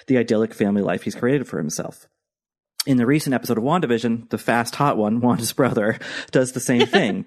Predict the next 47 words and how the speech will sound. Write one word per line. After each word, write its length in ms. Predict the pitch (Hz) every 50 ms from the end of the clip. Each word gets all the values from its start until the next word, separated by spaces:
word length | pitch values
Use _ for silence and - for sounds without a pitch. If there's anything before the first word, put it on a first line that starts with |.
| _ -
<laughs> 140 | _ _ _
probing 400 | - 143 127 123 117 131 120 110
Wanda 320 | 107 107 101 101 104 107
for 160 | - - 113 101
details 480 | - 110 98 - - 95 92 92 101
as 200 | - - 107 -
to 100 | - 107
how 200 | - 107 95 98
she's 280 | 107 - - 101 98 -
done 240 | - 110 104 101 98
all 100 | 90 -
this, 300 | - - - - - -
control 400 | _ - 107 - 113 110 110 107
an 80 | 104
entire 320 | 104 98 - 92 95 92 -
town. 440 | - - 113 95 85 - - - - - - - - - - - _
I 100 | - 120
assume 380 | 117 113 - - 151 156 160 139
Evan 240 | 131 123 131 131 127
Peters, 540 | - 107 101 98 95 95 104 104 - - -
the 80 | - -
hot 180 | - - -
one, 220 | - 90 101 110 - - - - - _
was 200 | 120 117 113 -
sent 240 | - 127 120 120 -
in 120 | 127 110 107
to 80 | 113
figure 300 | - - 113 98 110 107
out 140 | 104 101 -
what 160 | 107 107 -
Wanda 260 | 107 107 104 104 101
is 140 | - 90 -
up 220 | 123 143 147 - -
to, 240 | - 101 101 104 95
maybe 300 | 87 104 104 104 107 104
by 120 | 104 101
some 300 | 101 - - 120 110 113
well-meaning 460 | 139 160 165 151 147 143 139 135 123
Avengers 400 | 120 110 117 107 107 101 104 98
or 120 | 104 - -
X-Men, 460 | 110 - - - - - - - - -
like 200 | 104 104 104 -
in 60 | 101
the 80 | 101 101
Vision 240 | 101 107 110 117
comic." 400 | 123 170 180 156 - - - - - _ _ - _ - - - - - - _ -
Anyway, 460 | 165 175 185 147 127 104 101 104 107